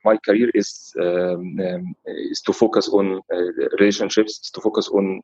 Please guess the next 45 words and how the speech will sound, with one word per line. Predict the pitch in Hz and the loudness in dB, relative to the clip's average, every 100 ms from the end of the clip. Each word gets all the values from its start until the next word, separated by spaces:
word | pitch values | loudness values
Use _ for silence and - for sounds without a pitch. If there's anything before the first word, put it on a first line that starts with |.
| - | -6
uh, | 90 87 | -4 2
helping | 104 104 98 - | 2 4 0 2
people, | 107 107 127 - - - _ - | 0 2 -2 -2 -20 -20 _ -14
is | - | -2
focusing | 113 107 101 101 | 0 0 2 2
on | 107 107 98 - | 4 4 2 0
developing | 101 107 107 107 95 - | 2 4 2 0 -2 -4
people, | 107 107 110 - | -6 -4 -6 -2
transforming | 95 - 107 104 104 101 101 - | -2 2 2 4 4 0 -2 -2
things, | 110 113 - _ _ _ 95 | 2 2 -2 _ _ _ 4
uh, | 92 | 4
changing | 87 110 113 104 98 | 4 4 4 4 2
the | 90 | 0
status | - 110 95 - | 0 -2 -2 -4
quo. | 107 120 - | -2 -2 -2
This | 95 101 | -4 -4
is | 101 - | -4 0
very, | 110 113 107 | 2 4 4
very | 107 107 | 2 2
important | 98 - 104 117 101 | -4 -2 -2 -2 -6
for, | 87 87 90 | -6 -6 -6
uh, | - | -2
anyone. | 107 101 104 - - - - - | 2 4 4 0 -10 -20 -20 0
So | 117 113 | 4 4
when | 104 104 | 4 4
I | 98 | 4
join | 110 113 113 | 6 4 4
any | 113 113 | 4 6
new | 107 110 | 4 2
company, | 113 - 120 135 - | 0 0 -2 -2 -4
uh, | 87 85 - 87 | -8 -8 -14 -8
any | 107 104 | -6 -4
new | 107 | 0
organization, | 110 98 95 - 117 120 - | 0 2 0 0 -2 -2 -2
I | 98 113 | 0 2
always, | 113 107 - - _ - | 4 2 -2 -10 _ -2
uh, | 92 - | 0 2
changing | 110 107 104 | 2 2 0
the | 98 | -2
status | - - 104 101 | -4 -2 -2 -4
quo. | - 90 80 _ _ - _ _ - | 0 0 0 _ _ -20 _ _ 0
I'm, | 98 98 101 107 | 2 4 4 2
I'm | 101 98 | 2 4
not | 104 104 | 2 4
just | 113 | 2